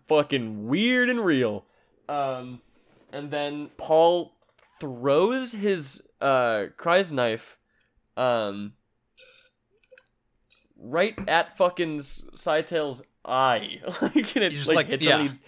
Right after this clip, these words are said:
Speaker 1: it says that he's dead before he hits the floor.
Speaker 2: He, like,
Speaker 1: Um,
Speaker 2: yeah, he, like, it hits him with such force that he, like, bounces back off the wall behind him. He's just
Speaker 1: Right.
Speaker 2: fucking done.
Speaker 1: It's just so fucking cool. Um, and then, like, he names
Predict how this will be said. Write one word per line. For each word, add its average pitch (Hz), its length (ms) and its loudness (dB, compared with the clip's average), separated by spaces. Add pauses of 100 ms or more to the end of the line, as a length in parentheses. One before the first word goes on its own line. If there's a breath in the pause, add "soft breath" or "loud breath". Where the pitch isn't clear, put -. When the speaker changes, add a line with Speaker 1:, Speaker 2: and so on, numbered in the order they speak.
(440 soft breath)
Speaker 1:
it 156 160 0
says 180 240 8
that 180 80 0
he's 180 160 0
dead 139 300 6
before 147 240 0
he 135 80 -2
hits 131 160 -4
the 131 100 -4
floor. 113 520 -4 (260 soft breath)
Speaker 2:
He, 175 100 4
like, 190 140 10
Speaker 1:
Um, 107 220 2
Speaker 2:
yeah, 147 160 6
he, 143 100 4
like, 143 200 2
it 151 200 -4
hits 170 240 -2
him 175 100 2
with 156 140 0
such 147 240 -4
force 143 240 0
that 139 80 -6
he, 147 60 0
like, 135 320 -2
bounces 139 420 2
back 127 320 -2
off 135 160 -2
the 131 80 0
wall 117 360 -2
behind 113 420 -6
him. 101 100 -10
He's 117 120 -4
just 127 120 2
Speaker 1:
Right. 113 160 0
Speaker 2:
fucking 113 420 -4
done. 110 260 -4
Speaker 1:
It's 143 180 -4
just 170 220 -4 (140)
so 165 380 4
fucking 131 500 -2
cool. 117 500 -8 (460)
Um, 113 480 -2 (500)
and 135 200 -6
then, 160 460 2 (200)
like, 123 280 -2
he - 180 -10
names 131 840 -6